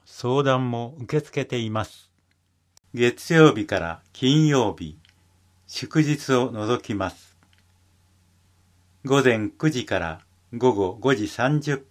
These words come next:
分。市内在住の人。直接窓口または電話。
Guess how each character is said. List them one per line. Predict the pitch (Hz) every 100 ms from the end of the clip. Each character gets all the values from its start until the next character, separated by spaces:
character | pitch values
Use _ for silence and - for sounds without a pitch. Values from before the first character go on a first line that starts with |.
| _
分。 | 95 82 76 76 _ _ _ _ _ _ _ _ _ _ _ _ _ _ _ _
市 | - - 147
内 | 127 104
在 | 87 107 139
住 | 123 127 123
の | 120 110
人。 | - 113 101 - _ _ _ _ _ _ _ _ _ _ _ _ _ _ _ _ _ _ _ _ _ _ _ _ _ _ _ _ -
直 | 123 127
接 | - 160 156 143
窓 | 123 131 131
口 | 107 - 90 -
ま | 104 -
た | 123 110
は | 90
電 | 82 98 117 123
話。 | 113 104